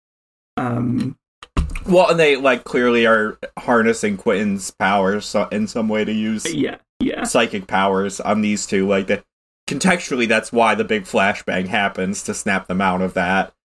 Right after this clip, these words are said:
Speaker 2: Um, but yeah, I think maybe we could have given the twins a little bit,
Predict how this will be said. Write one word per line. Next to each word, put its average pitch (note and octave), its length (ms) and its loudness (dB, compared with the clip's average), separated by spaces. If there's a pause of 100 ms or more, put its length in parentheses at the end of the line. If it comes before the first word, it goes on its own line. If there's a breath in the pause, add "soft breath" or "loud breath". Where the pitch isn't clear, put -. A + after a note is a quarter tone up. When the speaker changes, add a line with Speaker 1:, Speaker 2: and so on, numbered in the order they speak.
(220)
Speaker 2:
Um, F#2+ 480 -2 (960)
but B2+ 160 2
yeah, C3+ 180 2
I C3+ 120 2
think B2 360 -6 (120)
maybe A#2 380 2
we G#2+ 120 0
could A#2 160 0
have G#2+ 140 2
given G#2 220 0
the G2 100 -2
twins A2 400 0
a F#2+ 60 0
little F#2+ 200 0
bit, G2 320 0